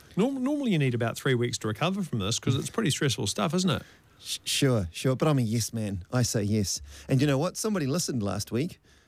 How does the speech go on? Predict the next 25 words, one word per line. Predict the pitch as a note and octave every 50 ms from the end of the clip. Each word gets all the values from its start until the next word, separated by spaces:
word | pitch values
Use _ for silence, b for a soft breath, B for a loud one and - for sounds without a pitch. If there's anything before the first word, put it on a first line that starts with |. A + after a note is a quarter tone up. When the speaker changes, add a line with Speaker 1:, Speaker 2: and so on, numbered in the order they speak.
| - - -
Speaker 1:
Well, | - F#4 F#4+
Speaker 2:
I, |
Speaker 1:
of | F#4+ E4 -
course | - F#4+ G#4 G#4 -
they | - A#3 G3+
listened. | F#3 F#3 E3+ D#3 - D#3+ D#3+ C#3 A#2+
Speaker 2:
I, | D#3
I | D3+
had | C3 A#2
a | G#2+
post | - - F3 F3 C#3+ - -
on | A#2 G#2+
Facebook. | - D#3+ F3 D3 - - -
They | G2+ G#2
said, | - E3 C#3 - -
"Was | E3 F#3+ C4+
that | B3+ -
you | - G#3+ A#3+ A3+
on | D#3 A2
the | G2+ F#2+
radio?" | G2 F#2 F#2+ F#2 D2+ - F#2+ G2 - - -
Speaker 1:
Lots | - A#2+ - - B3 E4 F#4+ - -
of | D4+
people | A3 A#3 F3+ E3
listen. | D#3 C#3+ - - C3+